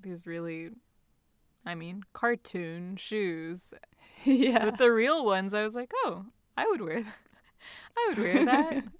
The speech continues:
Speaker 2: <laughs>
Speaker 1: Great house shoes.
Speaker 2: What was your next shout out?
Speaker 1: My next shout out is actually to the flying carpet.
Speaker 2: Mm.
Speaker 1: We did not talk much about it, but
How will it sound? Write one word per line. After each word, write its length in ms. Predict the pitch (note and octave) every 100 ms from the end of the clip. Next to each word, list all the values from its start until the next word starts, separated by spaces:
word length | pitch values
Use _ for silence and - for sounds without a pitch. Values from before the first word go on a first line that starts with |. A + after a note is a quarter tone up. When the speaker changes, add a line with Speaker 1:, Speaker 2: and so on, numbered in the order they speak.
| _ _ -
Speaker 2:
<laughs> 440 | G#4 - - D#4 -
Speaker 1:
Great 240 | D4+ C4+
house 340 | C4 B3+ C4+ G#4 -
shoes. 540 | E3+ E3+ F#3 A3 - _ _ -
Speaker 2:
What 220 | C#4 C#4
was 200 | D#4 C#4+
your 140 | D4
next 300 | C#4 B3+ -
shout 280 | - G3+ G3
out? 200 | F#3+ C#4+ _ _ _ _ _ _ -
Speaker 1:
My 240 | - C#4+
next 260 | G#4+ A#4 -
shout 220 | F4 E4+
out 140 | E4
is 260 | - G#3+ G#3
actually 520 | G#3 G#3 - A3 A3
to 360 | G#3 - G3 F#3+
the 140 | F3
flying 480 | F3 - F#3 F#3 F3+
carpet. 580 | E3 F3+ D#3 - G#3+ - -
Speaker 2:
Mm. 640 | B3+ C#4+ C#4+ B3+ G#3 G#3
Speaker 1:
We 140 | G3 G3+
did 160 | G#3+
not 220 | G#3 C#4
talk 280 | D#4+ D#4+ D#4
much 260 | G#3 F#3 -
about 340 | A#3 A#3 B3
it, 220 | C#4 C4+
but 140 | G3+